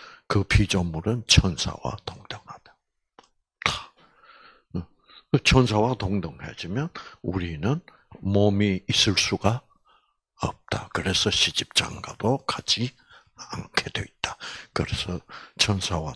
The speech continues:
동등하고 몸이 없이, 몸이 이-, 있을 수도 있고 없을 수도 있고, 있을 수도 있고 없을 수도 있고가 요즘 여러분 현대 물리학의 핵심입니다.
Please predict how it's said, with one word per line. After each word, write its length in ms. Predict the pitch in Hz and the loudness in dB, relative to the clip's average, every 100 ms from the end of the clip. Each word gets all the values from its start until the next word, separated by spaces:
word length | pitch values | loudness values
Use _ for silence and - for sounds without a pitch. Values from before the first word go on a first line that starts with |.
| - | -4
동등하고 920 | 104 113 113 104 87 92 92 117 117 - - - - | 2 4 6 4 0 -4 -4 -4 -6 -14 -18 -14 -4
몸이 600 | 92 104 117 123 127 107 | 0 6 8 8 8 6
없이, 680 | 101 - - - 120 135 - - - - - | 6 4 0 0 -2 -4 -8 -18 -20 -18 -2
몸이 380 | 95 120 123 120 | 4 6 8 6
이-, 480 | 120 - _ - - | 4 -2 _ 0 4
있을 280 | - 151 151 | 6 4 2
수도 440 | - 156 - 147 | 0 0 4 2
있고 640 | - 135 _ - 143 151 - | 2 -2 _ 0 0 0 -2
없을 280 | 120 - 123 | -2 0 -2
수도 360 | - 101 107 95 | -4 -6 -4 -4
있고, 460 | 82 - 76 - - - - | -6 -12 -10 -10 -12 -16 -2
있을 320 | 160 - 233 214 | 2 2 2 0
수도 340 | - 196 196 | -2 0 0
있고 280 | 190 185 185 | 0 4 4
없을 260 | 147 - 143 | 4 -2 0
수도 320 | 160 139 139 | 0 4 2
있고가 600 | 131 - 113 110 104 101 | 2 2 4 6 6 8
요즘 580 | 110 120 156 143 92 78 - | 6 8 10 8 8 -2 2
여러분 640 | 113 110 90 120 95 - _ - - - - - _ - | 6 6 4 0 0 -4 _ -14 -12 -12 -18 -20 _ 2
현대 500 | 120 123 135 151 135 | 8 10 12 12 12
물리학의 880 | 107 139 143 139 120 113 113 120 110 | 10 10 12 10 8 6 4 6 8
핵심입니다. 1040 | 127 - 139 139 120 85 71 - - | 6 4 2 2 0 -2 -4 -6 -8